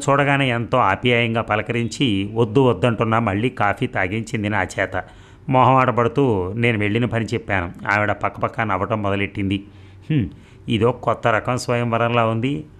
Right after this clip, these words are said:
అంది నవ్వు ఆపుకొని. "ఎవరో ఒకరిని తొందరపడి పెళ్లి చేసుకుని జీవితాంతం బాధపడటం నాకు నచ్చదండి. నాకు నచ్చిన వాడిని ఏరి కోరి చేసుకుని నా జీవితం సుఖప్రదం చేసుకోవటంలో తప్పే ఉంది,"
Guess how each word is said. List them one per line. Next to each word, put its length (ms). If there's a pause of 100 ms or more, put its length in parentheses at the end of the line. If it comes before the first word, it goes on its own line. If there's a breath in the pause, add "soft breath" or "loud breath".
అంది 260
నవ్వు 300
ఆపుకొని. 480 (960 loud breath)
"ఎవరో 420
ఒకరిని 380
తొందరపడి 580
పెళ్లి 240
చేసుకుని 480
జీవితాంతం 720
బాధపడటం 580
నాకు 220
నచ్చదండి. 720 (120)
నాకు 220
నచ్చిన 360
వాడిని 260
ఏరి 280
కోరి 360
చేసుకుని 340
నా 180
జీవితం 380
సుఖప్రదం 600
చేసుకోవటంలో 560
తప్పే 400
ఉంది," 520